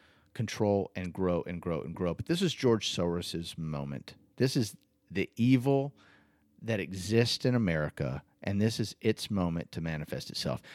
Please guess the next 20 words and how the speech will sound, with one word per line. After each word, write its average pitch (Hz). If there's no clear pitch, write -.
So 156
Donald 233
Trump, 135
though, 120
let's 175
talk 185
about 139
something 127
positive. 107
President 202
Trump 131
finally 175
came 131
out, 87
and 110
this 180
is 117
the 110
sleeping 107
giant 85